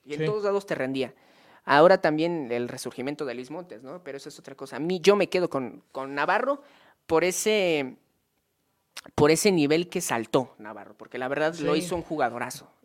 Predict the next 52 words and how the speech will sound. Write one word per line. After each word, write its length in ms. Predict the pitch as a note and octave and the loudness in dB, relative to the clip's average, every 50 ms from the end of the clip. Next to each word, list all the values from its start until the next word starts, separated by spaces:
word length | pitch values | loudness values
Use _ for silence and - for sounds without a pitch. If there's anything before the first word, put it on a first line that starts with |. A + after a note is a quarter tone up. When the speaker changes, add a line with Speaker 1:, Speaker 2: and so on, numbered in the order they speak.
| - - | -20 -14
Speaker 2:
Sí. 160 | - D3+ D3 | -10 -8 -6
Speaker 1:
Nacho 240 | D3 D#3 D#3+ E3 C#3 | -6 -4 -4 -4 -6
Ambriz. 400 | A#2+ A#2+ A#2+ G#2+ - - - _ _ _ | -6 -8 -12 -16 -18 -20 -20 _ _ _
Speaker 2:
¿Sabes 260 | - E3+ F#3+ G3 G3 | -8 -6 -6 -6 -6
qué? 140 | - G3+ F#3+ | -6 -6 -6
Es 80 | F#3+ G3 | -6 -6
que 160 | - G#3+ G3+ G3+ - D#3+ D3+ | -8 -10 -10 -10 -12 -18 -14
tú 100 | - D#3+ F3 | -10 -10 -8
dijiste 300 | F#3 - - - - F#3 | -8 -10 -14 -12 -12 -8
el 60 | F3 | -8
nombre 260 | E3 F3 F#3 F3 E3+ | -8 -8 -8 -10 -10
clave, 260 | E3+ E3+ D#3+ E3+ F3+ | -10 -8 -8 -8 -8
me, 140 | F3 E3+ D#3+ | -8 -10 -12
te 320 | - C#3 C#3+ - _ - | -14 -16 -20 -16 _ -12
la 160 | C#3+ C#3 C3 C3 | -12 -12 -12 -10
compro. 340 | - D#3 D#3+ D#3+ - F3 | -8 -8 -8 -8 -8 -10
Estaba 540 | D3 D#3+ - - - F3 F#3+ G3 F#3+ - - _ | -10 -12 -10 -8 -6 -4 -4 -4 -6 -8 -14 _
analizando 520 | D3+ D#3 D#3 D3+ D3+ D3 D3+ C#3+ E3+ - - F#3 | -14 -12 -10 -10 -10 -10 -10 -12 -12 -10 -8 -6
por 100 | G3 G3+ | -4 -4
ahí 80 | E3+ | -6
Speaker 1:
<laughs> 80 | E3 - | -6 -10
Speaker 2:
si 20 | F3 | -14
Ángel 420 | E3+ E3 - - - E3 C#3+ C#3 | -16 -16 -16 -16 -16 -16 -14 -14
Mena, 280 | C#3+ D#3 E3+ F3 E3+ D3+ | -12 -12 -12 -12 -12 -12
pero 140 | - D3 | -10 -10
Ángel 220 | D3 D3 - E3+ D#3 | -12 -10 -12 -12 -12
Mena 180 | D#3+ D#3+ E3 | -12 -12 -10
realmente 300 | D#3 D#3 D#3+ D#3+ E3 E3 | -10 -8 -10 -10 -10 -12
se 40 | - D3 | -14 -14
apagaba 280 | - C#3 C#3 D3 D#3+ | -14 -12 -10 -10 -10
en 60 | D#3+ | -10
la 80 | C#3+ C3 | -12 -14
final, 420 | - - C#3 C3+ C3+ D3 D#3+ E3 | -16 -16 -16 -14 -12 -12 -10 -10
en 80 | D#3+ D3 | -10 -10
los 100 | C3+ C3 | -10 -12
momentos 400 | C3+ C#3 C#3 D3 D3 - D#3+ D3+ | -12 -12 -12 -12 -14 -14 -14 -14
más, 300 | D3 C#3+ D3 C#3+ - - - - - - - _ _ _ _ _ _ _ | -14 -14 -14 -14 -14 -16 -18 -20 -20 -20 -20 _ _ _ _ _ _ _
más, 360 | - C#3+ C#3+ D#3 D#3+ D#3+ D3+ D#3 | -8 -6 -4 -2 -2 -2 -4 -2
más, 320 | D#3+ D#3 D#3 D#3+ D3+ - | -2 -2 -2 -4 -4 -6
este, 560 | D#3+ D3 - - _ - C#3 B2 - - - _ | -8 -10 -10 -12 _ -8 -8 -8 -8 -10 -16 _
Speaker 1:
Sí. 0 | - | -12
Speaker 2:
demandantes, 1000 | D3+ D3 C#3+ C#3+ C#3+ C3+ D#3 C3 C3 D#3+ F3 F#3 F#3 E3+ - F3 E3+ E3+ D#3+ D3 | -8 -4 -2 -2 0 0 0 2 0 0 0 0 -2 0 0 0 0 0 0 0
¿no? 340 | D#3+ D#3+ E3+ F#3 G3 - - _ _ _ _ _ _ _ _ | 0 0 0 0 -2 -6 -12 _ _ _ _ _ _ _ _
Speaker 1:
Y 160 | C#3 D#3+ D#3+ | 0 2 6
Mena, 220 | D#3+ E3+ F3+ G3 | 6 8 8 8
Speaker 2:
Pero 100 | A3 F3 | 6 6
fue 80 | E3 E3 | 4 4
Speaker 1:
casualmente, 400 | E3+ F3+ F3+ F#3 F#3+ F#3 G3+ F#3+ | 6 6 6 6 4 2 0 -2
perdón, 320 | F3+ - D3+ D#3 E3+ F3 | -2 -2 -2 -2 -4 -4
¿y 60 | F#3 | -6
tú? 220 | F3+ - A#3 C#4 C4 - | -4 -4 -4 -6 -6 -8
Speaker 2:
Sí. 240 | - - E3 F#3 | -12 -12 -10 -10